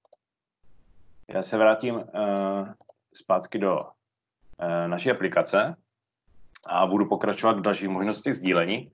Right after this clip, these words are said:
Eh, úplně asi nejpraktičtější, eh, co se týká, eh, sdílení obsahu, eh, klasickým, eh, klasickou psanou formou, je tady tato funkce,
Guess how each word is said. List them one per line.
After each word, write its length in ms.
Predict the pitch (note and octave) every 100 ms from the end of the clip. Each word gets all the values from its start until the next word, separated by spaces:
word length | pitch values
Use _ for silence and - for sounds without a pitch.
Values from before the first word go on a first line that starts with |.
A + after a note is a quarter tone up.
| _ _ _ _ -
Eh, 480 | F#2+ F#2+ F#2+ F#2+ G2 -
úplně 340 | A2 D3 D#3
asi 220 | C3+ -
nejpraktičtější, 1080 | C#3+ A2 G#2+ G2+ - G2 - A2 - B2+ B2+
eh, 440 | F2+ G#2+ G#2+ G#2+ A2
co 140 | -
se 160 | G#2+ -
týká, 520 | G#2+ - A2+ A2+ A2+
eh, 140 | F2+ G2+
sdílení 420 | F2 G2+ A2+ G#2+
obsahu, 520 | F#2 - G2 G#2+ A2 _ - _ -
eh, 260 | F#2+ F#2+ G2
klasickým, 800 | G2 G#2 - - - A2 A2 A2
eh, 540 | F2+ G2+ G2+ G2+ F#2+ -
klasickou 440 | G#2 A2 - A#2+
psanou 260 | - A2+ C#3
formou, 560 | - F2+ E2+ D#2+ F#2 -
je 180 | F#2+
tady 180 | F#2 F#2+
tato 220 | F2+ F#2+
funkce, 560 | - G2+ E2+ - E2 -